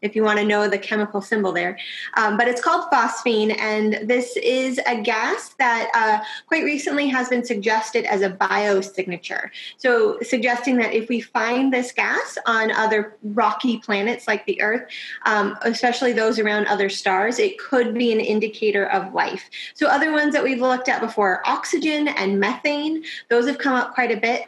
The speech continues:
but we don't have a lot of other biosignatures. So this one's been suggested as a possible biosignature,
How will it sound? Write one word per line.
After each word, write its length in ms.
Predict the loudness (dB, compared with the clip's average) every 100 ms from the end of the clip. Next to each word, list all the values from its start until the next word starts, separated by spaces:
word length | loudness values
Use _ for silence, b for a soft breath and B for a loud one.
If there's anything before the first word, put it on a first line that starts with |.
| 0
but 200 | 0 0
we 100 | 0
don't 180 | 0 0
have 180 | 0
a 60 | 2
lot 260 | 4 4 2
of 80 | 0
other 300 | 0 2 2
biosignatures. 840 | 2 0 -2 -4 -6 -4 -4 -2
So 100 | -2
this 220 | 0 0
one's 180 | 2 2
been 180 | 2 0
suggested 720 | 0 -2 0 -2 -2 -2 0
as 200 | 0 -2
a 60 | -4
possible 460 | -2 -4 -2 -2
biosignature, 840 | 0 0 0 -2 -4 -6 -4 -4